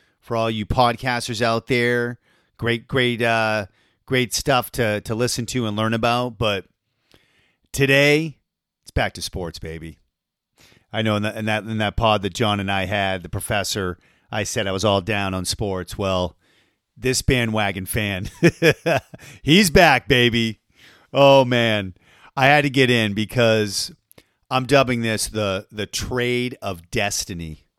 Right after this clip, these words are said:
That's right. The Celtics are back, baby. Um, I, I can't believe I'm saying it. I mean, I, I was definitely down on the Celtics. I think the last time we got on here to talk about the green, it was me and the coach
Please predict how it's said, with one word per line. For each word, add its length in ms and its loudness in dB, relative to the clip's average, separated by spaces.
That's 240 -6
right. 320 -4
The 80 -8
Celtics 720 0
are 120 -4
back, 400 -4
baby. 460 -8
Um, 440 -4
I, 200 -6
I 20 -4
can't 200 0
believe 220 0
I'm 100 -2
saying 320 -2
it. 140 -10
I 60 -6
mean, 120 -4
I, 120 -2
I 140 4
was 180 2
definitely 580 0
down 460 0
on 80 -6
the 80 -4
Celtics. 640 -6
I 40 -4
think 200 -4
the 100 -6
last 460 -4
time 560 -6
we 200 -8
got 260 0
on 220 -2
here 240 -6
to 80 -12
talk 320 -6
about 260 -4
the 80 -12
green, 580 -8
it 80 -10
was 180 -8
me 220 -2
and 100 -2
the 60 -2
coach 720 0